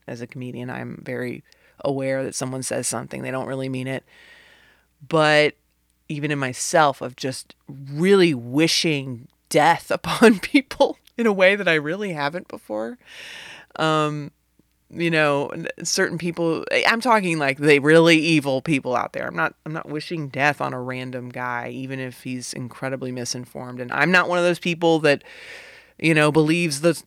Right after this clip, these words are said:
hospital should turn away the unvaccinated. I mean, I know it feels really unfair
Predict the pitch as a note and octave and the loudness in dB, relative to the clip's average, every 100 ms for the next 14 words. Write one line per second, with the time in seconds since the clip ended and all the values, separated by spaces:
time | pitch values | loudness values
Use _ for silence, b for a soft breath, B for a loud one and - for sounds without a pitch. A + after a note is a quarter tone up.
0 | C#3+ D3 D#3+ - E3+ E3 D#3+ E3+ D3 - | -6 -2 -4 0 2 2 0 -2 -4 -4
1 | D#3 E3+ E3 D#3 D#3 D#3+ D3+ D3+ D3 C#3 | 0 2 2 2 2 2 0 -4 0 4
2 | C#3+ D3+ - D#3 D3+ D3+ C#3+ C#3 C3 C3+ | 4 2 -2 -4 0 0 0 -2 -2 -2
3 | D3 C#3+ D3 C3+ C3+ C#3 - D3 C#3+ B2+ | 0 2 2 2 -2 -6 -4 -2 0 -2
4 | C3 C#3 E3+ E3 D3+ C#3+ C#3 D#3+ C#3 B2 | -4 2 4 4 4 0 0 2 4 2
5 | B2 | -4